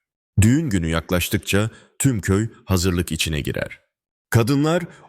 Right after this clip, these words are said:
okrayla kaplı ciltlerini güneşte parlayana kadar temizler. Takılarını takar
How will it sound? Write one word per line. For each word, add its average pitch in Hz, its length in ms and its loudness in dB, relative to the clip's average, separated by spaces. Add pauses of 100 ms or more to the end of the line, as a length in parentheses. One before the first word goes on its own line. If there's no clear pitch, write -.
okrayla 104 520 2
kaplı 104 320 0
ciltlerini 104 560 0
güneşte 104 400 0
parlayana 107 560 0
kadar 95 260 0
temizler. 82 580 -6 (760)
Takılarını 127 540 2
takar 95 460 -2